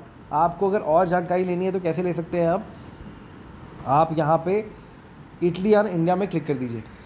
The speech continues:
ठीक है friends। अब देखिए यहाँ पे जब आप आते हैं तो यहाँ पे इन्होंने सब update किया हुआ है। ये देखिए कि इटली और इंडिया के बीच में कैसा relation चल रहा है, सब कुछ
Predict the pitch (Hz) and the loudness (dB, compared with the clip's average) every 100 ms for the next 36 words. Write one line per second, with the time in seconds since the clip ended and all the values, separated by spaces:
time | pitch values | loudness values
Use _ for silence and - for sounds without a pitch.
0 | - - - - 165 - 202 214 262 - | -20 -20 -20 -14 -10 0 2 2 0 -6
1 | - - - - - - 139 147 160 143 | -14 -14 -16 -16 -18 -8 -2 0 2 2
2 | 135 143 175 170 180 175 165 143 139 170 | 2 4 4 4 2 2 4 0 0 0
3 | 160 190 247 - - - - - - - | 0 -2 -6 -18 -20 -20 -20 -20 -20 -20
4 | - - - - - - - - - - | -20 -20 -18 -18 -18 -16 -16 -16 -14 -14
5 | - - - 147 143 139 156 170 165 165 | -14 -14 -6 -2 2 4 4 4 0 0
6 | 170 - 175 180 - - - - - 160 | -2 -2 -2 -2 -8 -20 -20 -20 -6 -4
7 | 139 151 156 156 156 147 143 147 147 147 | -2 -4 -4 2 4 4 2 -2 -2 -2
8 | 156 151 156 147 143 156 151 143 151 156 | -4 -2 -4 -2 0 0 0 0 0 0
9 | 147 139 151 165 - - - - - 139 | -2 -2 -4 -4 -8 -18 -18 -10 2 2
10 | 160 151 143 139 156 147 143 147 147 156 | 4 2 2 -2 -2 0 2 4 2 0
11 | 147 - 175 175 | -4 -4 -6 -6